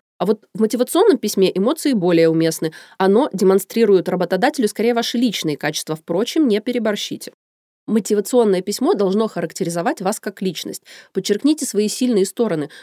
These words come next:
но при этом старайтесь избегать заезженных фраз и штампов типа "коммуникабельность" и "быстрая обучаемость".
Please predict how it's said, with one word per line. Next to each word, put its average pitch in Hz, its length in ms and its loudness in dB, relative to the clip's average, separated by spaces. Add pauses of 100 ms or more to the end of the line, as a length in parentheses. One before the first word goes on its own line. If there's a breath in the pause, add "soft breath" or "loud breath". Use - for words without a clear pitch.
но 202 120 2
при 190 160 4
этом 240 240 2
старайтесь 202 500 -2
избегать 190 500 0
заезженных 160 560 -2
фраз 247 340 -2
и 190 80 -6
штампов 202 440 -2
типа 190 220 -6
"коммуникабельность" 269 840 -2
и 208 80 -2
"быстрая 196 400 -2
обучаемость". 175 720 -6